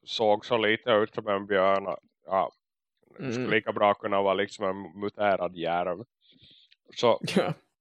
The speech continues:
Speaker 1: så kanske den dansar och sjunger. Gör kopplingen. Gör den. Så, så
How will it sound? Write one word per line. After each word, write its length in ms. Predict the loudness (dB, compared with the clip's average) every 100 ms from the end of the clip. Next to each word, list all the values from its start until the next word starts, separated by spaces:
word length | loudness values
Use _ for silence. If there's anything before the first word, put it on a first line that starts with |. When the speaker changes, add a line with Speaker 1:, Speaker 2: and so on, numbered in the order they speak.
| _ _ _ _
Speaker 1:
så 340 | -2 4 4 2 -8 _ _ _ _ _ _ -2
kanske 260 | 0 2 2
den 180 | 2
dansar 400 | 6 4 4 0
och 120 | 0 0
sjunger. 580 | -4 -6 -10 -14 -16 -18 _
Gör 240 | 2 6 6
kopplingen. 680 | 2 -4 -4 -10 -10 -12 -20 _
Gör 300 | -2 2 4
den. 160 | 2 -6 _ _ _ _ _ -20 _ _ _ _ _
Så, 280 | -2 2 2 -2 _ -18 -16 -16 -20 _ _ _
så 300 | 0 4 4